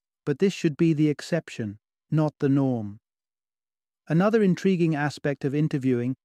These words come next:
is dealing with participant questions. The knack to manage this lies in discerning the nature of the question.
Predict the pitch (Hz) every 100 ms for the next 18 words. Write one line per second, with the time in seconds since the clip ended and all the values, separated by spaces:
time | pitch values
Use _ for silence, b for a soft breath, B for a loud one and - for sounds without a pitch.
0 | _ _ - 156 - 175 180 175 160 151
1 | - 147 - 160 160 - 143 - 175 143
2 | - 113 101 - _ _ _ _ _ 160
3 | 165 196 196 - 175 165 151 127 107 131
4 | 127 - 139 165 180 170 190 175 - 165
5 | 156 156 151 160 160 165 160 - 117 107
6 | 123 - 120 104 - 107 104